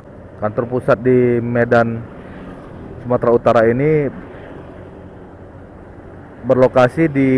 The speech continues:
Jalan Pandu ya, geng, dekat Jalan Pandu di situ untuk, eh, kantornya lah. Kalau ini di depan kita ini stasiunnya, jadi untuk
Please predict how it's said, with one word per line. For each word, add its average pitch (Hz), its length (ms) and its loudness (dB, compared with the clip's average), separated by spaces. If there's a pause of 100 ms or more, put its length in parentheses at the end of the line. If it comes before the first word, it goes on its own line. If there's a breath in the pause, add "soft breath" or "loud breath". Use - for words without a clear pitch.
(140)
Jalan 127 720 4 (240)
Pandu 175 340 6
ya, 156 80 8
geng, 135 320 6
dekat 117 220 2
Jalan 113 180 4
Pandu 104 480 0
di 101 80 -14
situ 101 480 -2
untuk, 98 320 -6 (320)
eh, 101 320 -4
kantornya 104 560 -2
lah. 95 160 -2 (800)
Kalau 104 260 2
ini 120 300 -2
di - 20 -4
depan 113 240 -2
kita 107 320 0
ini 117 320 -4 (320)
stasiunnya, 107 800 -2
jadi 101 320 -4
untuk 101 320 -6